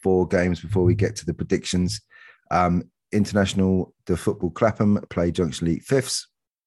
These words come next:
Uh, Old Ruts play Masvida.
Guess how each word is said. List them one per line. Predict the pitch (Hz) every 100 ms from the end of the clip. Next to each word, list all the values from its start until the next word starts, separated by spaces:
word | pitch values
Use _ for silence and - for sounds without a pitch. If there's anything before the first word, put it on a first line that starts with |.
| -
Uh, | 85 87 - 90
Old | 90 82
Ruts | 101 - - - - -
play | 87 80 80 -
Masvida. | 82 - 95 92 92